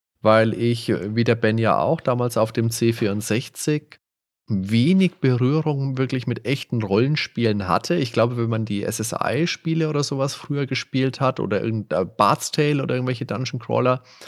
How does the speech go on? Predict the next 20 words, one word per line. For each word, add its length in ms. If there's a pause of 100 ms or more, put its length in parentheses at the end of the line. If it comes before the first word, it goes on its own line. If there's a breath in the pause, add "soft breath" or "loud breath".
(460 loud breath)
dann 460 (300)
war 260
man 200
davon 400
wirklich 340
angesprochen 640
und 100
begeistert, 520
aber 140
da, 540
da 600
haben 140
mir 100
leider 260
die 100
Spiele 320
gefehlt. 500 (1600)
Aber 200
das 180
ist 280